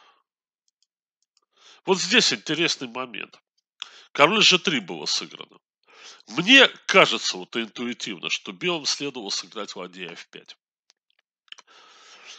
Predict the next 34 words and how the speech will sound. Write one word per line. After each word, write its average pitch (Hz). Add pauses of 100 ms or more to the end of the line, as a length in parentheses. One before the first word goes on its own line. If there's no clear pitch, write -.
Как 165
это 175
объяснить? 147 (1300)
С -
одной 180
стороны, 147
кажется 143
нелогично, 131
да? 107 (260)
Ну, 104
зачем 143
менять 107
ладью, 101
когда 87
и 90
так 95
фигур 104
уже 90
мало? 80 (720)
Мне 196
кажется, 202
вот 170
основное 180
преимущество 151
у 127
белых 151
в -
том, 120
что -
они 120
могут 113
королем 117
активно 82
играть. 82